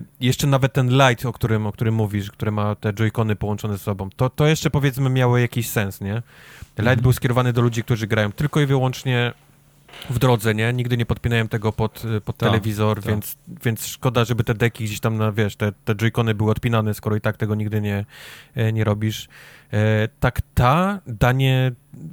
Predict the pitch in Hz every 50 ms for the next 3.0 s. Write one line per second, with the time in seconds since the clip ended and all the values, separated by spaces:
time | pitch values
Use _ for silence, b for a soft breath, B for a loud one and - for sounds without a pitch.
0 | 160 147 - - 131 123 - - 156 143 151 131 - - 131 139 156 170 160 160
1 | 170 175 185 196 196 - - - _ _ _ _ _ - 165 - _ - - -
2 | - - - _ - 165 156 - - - 147 147 143 170 175 175 175 165 165